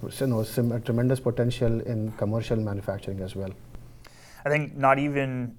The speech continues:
Speaker 2: just the, the building facilities and equipment side of it, but, um,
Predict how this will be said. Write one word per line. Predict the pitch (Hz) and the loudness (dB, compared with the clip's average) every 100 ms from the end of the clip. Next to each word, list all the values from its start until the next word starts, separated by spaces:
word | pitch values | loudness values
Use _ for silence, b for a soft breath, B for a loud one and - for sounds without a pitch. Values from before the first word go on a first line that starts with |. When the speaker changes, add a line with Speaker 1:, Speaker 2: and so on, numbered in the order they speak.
| - - - | -18 -20 -14
Speaker 2:
just | - 139 135 - | 4 4 4 0
the, | 123 117 117 117 | 2 4 2 0
the | 123 | -2
building | 117 135 143 135 135 | 2 4 4 2 -4
facilities | 123 127 135 123 123 120 | -6 -4 -2 0 0 -4
and | 117 | -6
equipment | 107 160 - - | 0 0 0 -2
side | - 120 | 0 0
of | 117 | 0
it, | 113 110 104 | -2 -4 0
but, | 123 113 113 - b b b - | 2 2 0 -10 b b b -4
um, | 113 110 | -4 -4